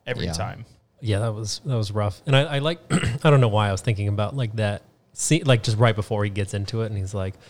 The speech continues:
Speaker 3: so there's a lot of F-bombs in it, and he's like, "Man, it doesn't matter." And, like, he just, like, lets him break the rules to,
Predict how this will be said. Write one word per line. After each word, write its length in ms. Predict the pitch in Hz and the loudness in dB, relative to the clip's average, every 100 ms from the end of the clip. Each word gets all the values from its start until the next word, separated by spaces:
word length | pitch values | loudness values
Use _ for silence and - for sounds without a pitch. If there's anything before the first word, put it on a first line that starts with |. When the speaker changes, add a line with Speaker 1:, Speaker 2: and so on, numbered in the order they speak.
| _ _ _ 110 | _ _ _ -6
Speaker 3:
so 320 | 98 101 95 | 2 4 4
there's 140 | 101 107 | 4 4
a 60 | |
lot 200 | 101 104 | 6 6
of 240 | 98 98 - - | 6 2 -2 2
F-bombs 580 | 123 - 104 98 98 101 | 2 6 6 6 4 2
in 100 | 101 | 0
it, 140 | 104 | -2
and 80 | 147 | -2
he's 160 | 107 107 | -2 0
like, 100 | 107 | 0
"Man, 280 | 104 101 | 0 0
it 100 | 107 | -4
doesn't 220 | 110 104 101 | -6 -4 -2
matter." 300 | 98 110 123 | -4 -4 -4
And, 160 | 127 | 0
like, 100 | 113 | 0
he 60 | 110 | 0
just, 180 | 101 110 | -2 -2
like, 140 | 101 | -2
lets 180 | 107 101 | -2 -4
him 80 | 107 | -2
break 180 | 101 101 | -2 -2
the 80 | 98 | -2
rules 340 | 101 98 - | -2 -2 -4
to, 340 | 117 110 113 | -4 -2 -4